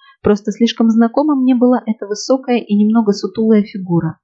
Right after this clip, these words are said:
и этот гордый профиль с несколько крючковатым носом. Правда, к моему удивлению оказалось, что колдуну было не так много лет, как я могла бы подумать.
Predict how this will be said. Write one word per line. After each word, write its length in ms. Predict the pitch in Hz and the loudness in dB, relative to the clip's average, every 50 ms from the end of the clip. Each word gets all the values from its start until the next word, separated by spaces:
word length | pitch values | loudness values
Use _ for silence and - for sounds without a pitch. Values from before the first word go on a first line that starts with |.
| _ _ _ _ _ - | _ _ _ _ _ 0
и 80 | 190 | 0
этот 260 | 196 190 190 185 175 | 0 2 0 -2 -4
гордый 360 | 180 180 202 185 180 175 175 175 | 0 0 0 0 2 0 -2 0
профиль 500 | - 180 202 247 - - 170 175 175 _ | 2 2 0 2 0 -2 -4 -4 -6 _
с 100 | _ - - | _ -2 0
несколько 400 | 196 190 196 - 190 180 185 180 | 0 0 2 0 0 0 0 -2
крючковатым 680 | 185 185 185 180 - - 190 185 185 185 185 196 202 202 | -2 -4 -6 -8 -4 -2 0 0 0 0 0 -2 0 0
носом. 460 | 190 175 170 170 - 180 180 196 208 _ _ _ _ _ _ _ _ _ _ | 2 0 0 -2 -4 -10 -12 -14 -16 _ _ _ _ _ _ _ _ _ _
Правда, 320 | - 202 202 226 262 330 311 | 0 0 2 2 0 -2 -2
к 80 | - | 0
моему 300 | - 262 262 262 269 269 | 0 2 4 4 4 4
удивлению 520 | 277 247 240 247 233 240 285 339 349 294 240 | 4 4 2 0 2 2 2 2 2 2 2
оказалось, 520 | 233 - 226 220 254 277 302 302 - - _ _ _ _ _ | 2 0 0 0 2 2 2 0 -2 -6 _ _ _ _ _
что 200 | - - - 285 | -10 -4 -4 -2
колдуну 480 | 269 - 262 247 226 262 269 285 277 254 | 0 2 2 2 2 2 4 4 2 4
было 220 | 247 262 262 262 | 4 4 4 4
не 120 | 247 254 | 2 2
так 220 | 254 262 254 - - | 0 -2 -2 -2 0
много 240 | 247 254 247 254 254 | 0 0 2 2 2
лет, 260 | 240 208 175 170 - _ _ _ _ _ _ | 2 2 0 -2 -6 _ _ _ _ _ _
как 200 | - 196 185 - | -4 -4 -2 0
я 100 | 190 180 | 0 0
могла 300 | 180 180 175 185 180 170 | 0 0 0 0 0 0
бы 120 | 170 170 | 0 0
подумать. 540 | - 208 214 196 185 170 156 156 - _ | 0 -2 -2 0 -2 -2 -4 -6 -10 _